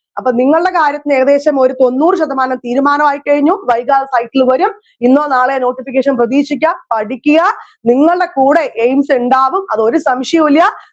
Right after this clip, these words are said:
നിങ്ങളെ ക്വാളിഫൈഡ് ആക്കി തരുന്ന കാര്യം ഞങ്ങൾ ഇവിടെ ഏറ്റുകഴിഞ്ഞു. പക്ഷെ നിങ്ങൾ ഞങ്ങളുടെ കൂടെ കൃത്യമായി തരുന്ന കാര്യം അവിടെ പഠിച്ചാൽ മാത്രമേ എന്താവുള്ളൂ, നിങ്ങൾക്ക് അവിടെ ക്വാളിഫൈഡ് ആവുള്ളൂ. മൈനസ് മാർക്ക് ഇല്ലാത്ത പരീക്ഷയാണ്, നൂറ്റമ്പത് മാർക്കിന്റെ പരീക്ഷയാണ്.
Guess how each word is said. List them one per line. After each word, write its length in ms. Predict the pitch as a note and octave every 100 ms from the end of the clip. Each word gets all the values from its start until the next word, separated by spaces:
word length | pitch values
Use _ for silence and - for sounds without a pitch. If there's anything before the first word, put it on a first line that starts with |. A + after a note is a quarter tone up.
| A#3
നിങ്ങളെ 300 | B3+ D4 D4
ക്വാളിഫൈഡ് 640 | C4+ B3+ D4 D4+ D#4 D4
ആക്കി 280 | C4+ - D#4
തരുന്ന 280 | C#4+ C4+
കാര്യം 360 | C4 B3+ C#4 F#4+ A3+
ഞങ്ങൾ 360 | A#3 A3+ B3
ഇവിടെ 240 | A3 A3+ - A3
ഏറ്റുകഴിഞ്ഞു. 760 | G#3+ G#3+ C#4 G#3 A3 D4 G4 -
പക്ഷെ 240 | G#3+ C4+
നിങ്ങൾ 360 | A#3+ A#3 E4+ G4+
ഞങ്ങളുടെ 360 | G#3+ A3+ B3+ C#4
കൂടെ 440 | C4 B3+ E4+ E4 - _ -
കൃത്യമായി 640 | D4 F#4+ G4 G#4 G#4+ G4
തരുന്ന 220 | D4+ D4
കാര്യം 580 | D4+ C4+ C4 B3+ C#4 G#3
അവിടെ 240 | A3+ A#3+ B3 D4
പഠിച്ചാൽ 680 | D#4 F4 - - E4+ D#4+ C#4+
മാത്രമേ 680 | B3+ C#4+ G4 A4 A4 G4+
എന്താവുള്ളൂ, 720 | F4 C#4+ C#4 C#4 C4 B3 A#3+ - _ -
നിങ്ങൾക്ക് 360 | B3 C4 C4+ B3
അവിടെ 160 | A#3+
ക്വാളിഫൈഡ് 540 | C4 A3+ B3 B3 C4 C4
ആവുള്ളൂ. 460 | C4 C4+ C#4 F4 B3
മൈനസ് 380 | A3 B3 B3
മാർക്ക് 240 | C4 C4 C#4
ഇല്ലാത്ത 260 | C#4 C#4+ C#4
പരീക്ഷയാണ്, 640 | G#3+ B3 B3+ C#4 C#4 D#4 G#4+ - _ A3
നൂറ്റമ്പത് 520 | A#3+ - C#4+ C4+ C4+
മാർക്കിന്റെ 360 | B3+ B3+ C4 A#3+
പരീക്ഷയാണ്. 640 | A#3+ C#4+ D4+ D4 C#4